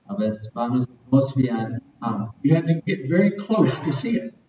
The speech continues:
Speaker 1: Man musste sehr nah kommen, um das zu sehen.
Speaker 2: And so he says this. He says, "The real king had a dog when he was very small."
Speaker 1: Dann hat er gesagt, okay, der Wirtschaftsminister sagt dann,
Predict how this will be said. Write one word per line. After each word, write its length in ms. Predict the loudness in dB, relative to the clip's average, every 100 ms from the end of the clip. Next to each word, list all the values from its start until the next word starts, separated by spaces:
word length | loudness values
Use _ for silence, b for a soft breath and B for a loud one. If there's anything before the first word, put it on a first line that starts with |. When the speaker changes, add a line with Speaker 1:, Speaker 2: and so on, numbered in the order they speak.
| _ -10
Speaker 1:
Man 120 | -6
musste 300 | -4 -6 -6 -4
sehr 120 | -2
nah 280 | 0 0 0 -2
kommen, 180 | -2 -2
um 100 | -6
das 140 | -10
zu 60 | _
sehen. 920 | _ _ _ _ _ _ _ _ -6
Speaker 2:
And 100 | 2
so 180 | 4 8
he 140 | 8
says 360 | 8 2 2 0
this. 480 | -2 -2 -8 -12 -20 _ _ -2
He 120 | -2
says, 440 | 4 4 4 -4 -18 _ _ _ _ _ _ _ _ _ _ _ _ _ _ _ _
"The 120 | 2
real 340 | 4 6 4 2
king 580 | 0 2 4 4 2 0
had 360 | 0 -2 -4
a 420 | -4 -2 0 0 -4 _ -2
dog 560 | 2 2 0 -8 -10 -12 -14 _ -8
when 140 | -4 4
he 100 | 6
was 200 | 6 4
very 180 | 2 0
small." 460 | -4 -6 -8 -12 _ _ _ _ -6
Speaker 1:
Dann 180 | -4 -4
hat 260 | -6 -8 -12 -12
er 260 | -2 -2 0
gesagt, 460 | 0 0 -2 -4 -12 -14 _ _ _ _ _ _ _ _ _ _ -20 _ _ _ _ _ _ _ _
okay, 280 | -10 -6 -4
der 140 | 2
Wirtschaftsminister 680 | 2 4 0 -2 -4 -2 -2
sagt 260 | -2 -4 -2
dann, 260 | -4 -6